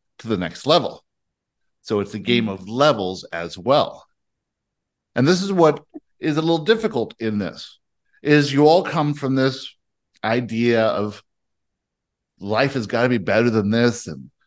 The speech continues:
I have a high emotional sensitivity, and it hasn't worked by efforting and struggling, and I don't wanna sit with these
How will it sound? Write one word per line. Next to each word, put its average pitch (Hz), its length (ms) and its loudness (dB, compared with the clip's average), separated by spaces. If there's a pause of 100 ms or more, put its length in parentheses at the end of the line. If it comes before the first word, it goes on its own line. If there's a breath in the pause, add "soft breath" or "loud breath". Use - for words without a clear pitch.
(160)
I 101 140 -6
have 120 240 0
a 90 260 -6 (220)
high 120 320 0
emotional 117 480 0
sensitivity, 107 840 -8 (480)
and 101 320 -8 (760)
it 104 100 -4
hasn't 131 480 0
worked 123 400 0
by 85 240 -6
efforting 117 400 0
and 101 120 -4
struggling, 117 680 -2 (720)
and 110 520 -2 (340)
I 104 140 0
don't 135 200 2
wanna 123 220 0
sit - 300 -2
with 117 100 -4
these 117 340 -4